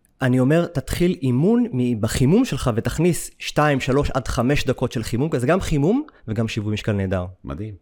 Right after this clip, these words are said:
Speaker 2: אז, אז
Speaker 1: לא
Speaker 2: להתחיל
Speaker 1: צריך לעשות אימון של שעה.
Speaker 2: להתחיל, להתחיל פשוט את האימון
Speaker 1: כן.
Speaker 2: שלך
Speaker 1: ללכת
Speaker 2: עם,
Speaker 1: על קו, אתה רואה קו דמיוני בחדר הכושר, וללכת עקב, אגודל, כזה, על פס כזה, ולראות שאתה לא בז-, שיכור כזה,
Speaker 2: כן.
Speaker 1: כזה. זה דברים שצריך לעשות, ואנ-, ואנשים רואים שהם פתאום לא מצליחים לשמור על דבר בסיסי כזה.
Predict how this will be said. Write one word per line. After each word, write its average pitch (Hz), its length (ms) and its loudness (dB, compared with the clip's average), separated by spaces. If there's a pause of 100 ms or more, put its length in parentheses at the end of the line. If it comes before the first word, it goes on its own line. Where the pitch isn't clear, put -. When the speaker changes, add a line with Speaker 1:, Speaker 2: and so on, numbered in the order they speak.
(340)
Speaker 2:
אז, 76 280 -8
אז 87 280 -6
Speaker 1:
לא 87 60 0
Speaker 2:
להתחיל 90 160 4
Speaker 1:
צריך 226 160 6
לעשות 190 240 2
אימון 143 200 2
של 123 140 -2
שעה. 98 240 -4 (300)
Speaker 2:
להתחיל, 90 460 -4 (100)
להתחיל 90 380 -6
פשוט - 280 -14
את - 60 -6
האימון 95 320 -2
Speaker 1:
כן. 233 100 2
Speaker 2:
שלך 123 340 -4 (240)
Speaker 1:
ללכת 240 340 2
Speaker 2:
עם, 214 60 4
Speaker 1:
על 190 60 2
קו, - 140 0 (220)
אתה 135 120 -2
רואה 160 100 2
קו 170 220 -2
דמיוני 135 300 2
בחדר 127 260 -4
הכושר, 175 340 -2
וללכת 135 320 0
עקב, 165 320 -2 (120)
אגודל, 131 480 -2
כזה, 127 340 -2
על 113 120 -4
פס 143 300 -2
כזה, 123 300 -2
ולראות 131 240 0
שאתה 131 220 -2
לא 131 100 0
בז-, 120 200 -4
שיכור 160 440 0
כזה, 226 280 -2
Speaker 2:
כן. 76 180 -4 (360)
Speaker 1:
כזה. 147 260 -2 (1120)
זה 101 240 0
דברים 151 280 -2
שצריך 151 420 -6
לעשות, 123 320 -4
ואנ-, 107 340 -8
ואנשים 110 360 -6
רואים 214 220 0
שהם 120 120 -4
פתאום 131 200 -8
לא 156 60 -4
מצליחים 170 360 -6
לשמור 208 280 -4
על 214 60 -2
דבר 208 160 -2
בסיסי 220 320 -6
כזה. 147 260 -2